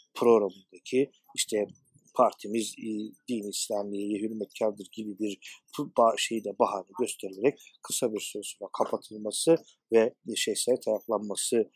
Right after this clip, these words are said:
şey bahanesiyle ve gericilik bahanesiyle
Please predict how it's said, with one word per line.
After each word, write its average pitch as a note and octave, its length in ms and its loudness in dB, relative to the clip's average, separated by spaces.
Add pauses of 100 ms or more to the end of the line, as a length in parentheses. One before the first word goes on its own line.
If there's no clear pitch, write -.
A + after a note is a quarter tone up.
(200)
şey G#2+ 380 -2
bahanesiyle G#2 880 2 (280)
ve A2 120 4
gericilik A2 520 0 (520)
bahanesiyle G#2+ 680 0